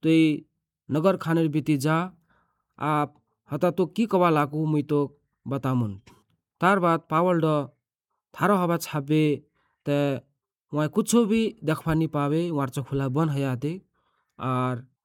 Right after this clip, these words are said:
ওয়ার সংলা হতা রতে, ওয়ার সংলা উলা গালালা শুনবে মাত-, মাতুন ওজত আর কুছো নি আমা দেখবে। আর পাওয়াল ডক আমা পকড়িয়ে খুনা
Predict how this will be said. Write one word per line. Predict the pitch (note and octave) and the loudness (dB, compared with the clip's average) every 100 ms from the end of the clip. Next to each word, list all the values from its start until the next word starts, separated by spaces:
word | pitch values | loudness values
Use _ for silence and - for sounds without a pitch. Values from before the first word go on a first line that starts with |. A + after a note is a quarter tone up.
| _ - | _ -4
ওয়ার | D#3 E3+ | -2 -2
সংলা | - G3+ G#3 G3+ | 0 2 4 4
হতা | E3+ E3+ D#3 | 2 0 0
রতে, | C#3 B2 F#3 B3 _ _ _ D3+ | 0 -2 -6 -6 _ _ _ -4
ওয়ার | E3+ | -4
সংলা | - G3+ G3+ G3 G3 F3+ _ _ _ _ _ _ _ _ _ | 0 0 2 2 2 -2 _ _ _ _ _ _ _ _ _
উলা | E3+ F3+ | 0 0
গালালা | D3 G3+ A3 G#3+ G3+ | 4 4 6 4 2
শুনবে | - A3+ G3 D#3+ | 2 4 6 4
মাত-, | D#3 D#3 - - | 4 0 -4 -6
মাতুন | D3+ D3+ D#3+ D#3+ C3 - _ _ _ | -4 -2 0 0 -2 -8 _ _ _
ওজত | D3 D#3+ E3 F3 | 0 2 2 0
আর | C#3 D3+ | -2 -4
কুছো | F#3 - E3+ | -6 -4 0
নি | E3+ D#3+ D#3 - | 4 4 2 -4
আমা | C3+ C#3 | -6 -4
দেখবে। | A#2+ B2 - A2+ G#2+ _ _ - - _ _ _ _ _ _ | -2 -4 -4 -8 -8 _ _ -20 -20 _ _ _ _ _ _
আর | - C3+ C3 | -6 -4 -2
পাওয়াল | D#3 E3+ G3+ | 0 4 4
ডক | G3 F#3 - | 4 0 -2
আমা | C#3+ D3 C#3 | -4 -2 -2
পকড়িয়ে | D#3+ D#3 F#3 F3 | -4 -4 -2 -2
খুনা | D3+ C3 E3+ | -2 -4 -4